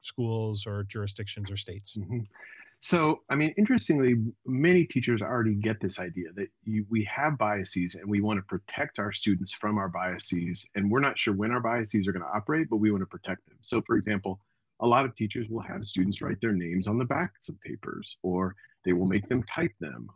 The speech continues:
Speaker 2: or they will trade papers with a colleague and you will grade the other teacher,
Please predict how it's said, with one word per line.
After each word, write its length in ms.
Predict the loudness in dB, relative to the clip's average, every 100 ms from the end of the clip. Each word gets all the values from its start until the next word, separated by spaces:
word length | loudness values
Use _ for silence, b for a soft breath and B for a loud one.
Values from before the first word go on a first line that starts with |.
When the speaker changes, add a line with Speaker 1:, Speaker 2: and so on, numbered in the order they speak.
| -6
Speaker 2:
or 260 | -4 -2
they 160 | -2 0
will 240 | 4 4 2
trade 440 | 2 6 6 4 0 0
papers 500 | 0 2 -2 -2 -2
with 140 | 0
a 60 | 0
colleague 500 | 2 4 4 0 -4
and 100 | -10 -10
you 80 |
will 80 | -8
grade 240 | -2 0 2
the 140 | 2
other 160 | 2 -4
teacher, 240 | -6